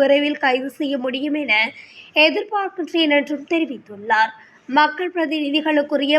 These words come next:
பாதுகாப்பு நடவடிக்கை சம்பந்தமாகவும் பொதுமக்கள் பாதுகாப்பு அமைச்சர் தெளிவுபடுத்துவார் என்றும் நலிந்த ஜேதிச தெரிவித்துள்ளார்.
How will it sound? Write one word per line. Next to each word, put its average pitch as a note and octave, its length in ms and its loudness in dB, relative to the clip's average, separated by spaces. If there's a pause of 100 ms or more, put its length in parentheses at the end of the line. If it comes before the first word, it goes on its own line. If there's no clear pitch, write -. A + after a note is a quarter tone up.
(120)
பாதுகாப்பு D4 640 4
நடவடிக்கை C4+ 500 -2 (100)
சம்பந்தமாகவும் C4+ 880 -4 (420)
பொதுமக்கள் F#4 640 2
பாதுகாப்பு D#4+ 640 2
அமைச்சர் D4 360 -2
தெளிவுபடுத்துவார் D4 920 0
என்றும் A3+ 320 -4 (520)
நலிந்த D#4+ 440 6
ஜேதிச D4 460 -8 (100)
தெரிவித்துள்ளார். A3+ 800 -4